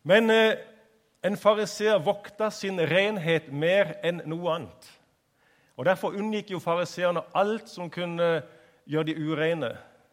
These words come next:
Og denne kvinna var absolutt sånn som kunne gjøre han urein. Og bare at hun var inne i huset eller i gården hans, det var jo en katastrofe.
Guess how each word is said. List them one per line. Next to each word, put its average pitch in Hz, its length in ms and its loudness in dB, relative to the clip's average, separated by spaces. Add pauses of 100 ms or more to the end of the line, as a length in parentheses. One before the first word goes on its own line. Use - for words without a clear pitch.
(600)
Og 156 160 0
denne 190 280 4
kvinna 180 640 2
var 160 340 4
absolutt 160 680 -4
sånn 151 320 0 (400)
som 147 220 -8
kunne 147 480 0 (1200)
gjøre 143 140 2
han 143 120 2
urein. 131 400 -4 (160)
Og 147 520 -2 (140)
bare 156 220 4
at 151 80 -8
hun 131 60 -6
var 139 260 2
inne 127 280 -6 (100)
i 120 340 -10 (300)
huset 165 380 -8
eller 120 160 -4
i 117 260 -6
gården 170 360 -4
hans, 120 380 -8 (120)
det 123 120 -10
var 120 100 -4
jo 123 80 -6
en 113 100 -10
katastrofe. 117 680 -14